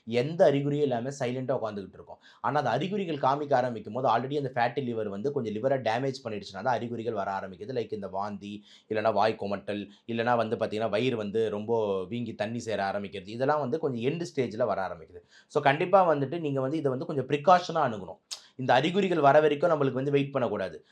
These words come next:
கொஞ்சம் குண்டா இருக்குமா, அப்ப கண்டிப்பா ஃபேட்டி லிவர் நம்மளுக்கு இருக்குன்றது நம்மள நாமளே வந்து கொஞ்சம் உணர்ந்துகிட்டு அதுக்கேத்த மாதிரி நம்ம மாத்துறது தான் வந்துட்டு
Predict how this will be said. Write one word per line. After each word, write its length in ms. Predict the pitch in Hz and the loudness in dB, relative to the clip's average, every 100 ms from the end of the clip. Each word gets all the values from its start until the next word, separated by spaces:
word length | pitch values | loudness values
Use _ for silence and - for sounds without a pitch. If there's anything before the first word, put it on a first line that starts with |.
| _ | _
கொஞ்சம் 200 | 117 127 117 | -4 -2 -2
குண்டா 260 | 156 180 170 | 6 8 10
இருக்குமா, 320 | 147 143 143 139 | 8 4 2 2
அப்ப 140 | 104 127 | 2 -2
கண்டிப்பா 240 | 123 147 156 | 0 0 2
ஃபேட்டி 260 | 139 139 147 | 2 4 2
லிவர் 180 | 139 127 | 2 0
நம்மளுக்கு 300 | 120 120 120 | -2 -4 -2
இருக்குன்றது 520 | 143 160 143 131 143 | -2 -2 0 0 2
நம்மள 180 | 113 135 135 | 2 2 2
நாமளே 260 | 131 143 143 | 2 2 2
வந்து 160 | 139 143 | 0 -2
கொஞ்சம் 180 | 117 113 | -2 -2
உணர்ந்துகிட்டு 480 | 131 123 107 120 | -2 -2 -2 0
அதுக்கேத்த 380 | 120 117 127 123 | 0 -2 -2 -2
மாதிரி 160 | 113 127 | -2 -2
நம்ம 120 | 113 104 | -4 -2
மாத்துறது 400 | 127 139 120 104 113 | -2 0 -4 -4 -4
தான் 120 | 120 | -4
வந்துட்டு 260 | 101 95 160 | -6 -4 -4